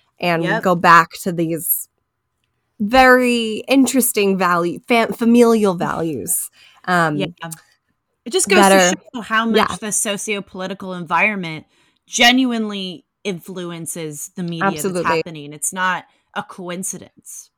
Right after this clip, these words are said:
Speaker 1: Absolutely, yeah. And, and just even, like, it's, it sounds weird, right? So when I look at films sometimes, I wonder, like, old movies, especially in the seventies, I wonder, um, 'cause you can tell kind of when women aren't wearing bras and stuff.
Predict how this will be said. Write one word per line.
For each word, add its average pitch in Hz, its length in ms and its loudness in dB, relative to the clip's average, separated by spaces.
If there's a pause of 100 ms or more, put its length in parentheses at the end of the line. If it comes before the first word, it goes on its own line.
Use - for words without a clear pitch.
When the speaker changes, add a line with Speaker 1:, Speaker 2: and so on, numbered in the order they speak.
Speaker 1:
Absolutely, 247 680 -2
yeah. 208 440 4
And, 233 320 2
and 240 160 4
just 262 300 -4
even, 262 320 0
like, 202 300 -4 (760)
it's, 233 240 4
it 254 160 6
sounds 277 300 6
weird, 196 420 0
right? 185 240 2
So 220 140 0
when 208 160 2
I 208 160 2
look 226 200 -2
at - 240 -6
films 180 380 0
sometimes, 170 640 -2
I 208 100 4
wonder, 214 600 2
like, 226 200 6
old 208 220 4
movies, 160 320 -6 (520)
especially 262 380 4
in 294 60 4
the 254 60 4
seventies, 190 520 0
I 214 120 2
wonder, 233 800 0
um, 185 500 0 (360)
'cause 254 140 8
you 294 120 4
can 330 160 2
tell 202 280 2
kind 254 240 0
of 240 80 0
when 208 160 2
women 185 240 2
aren't 175 260 0
wearing 180 240 0
bras 156 340 -2
and 240 120 -2
stuff. 294 300 0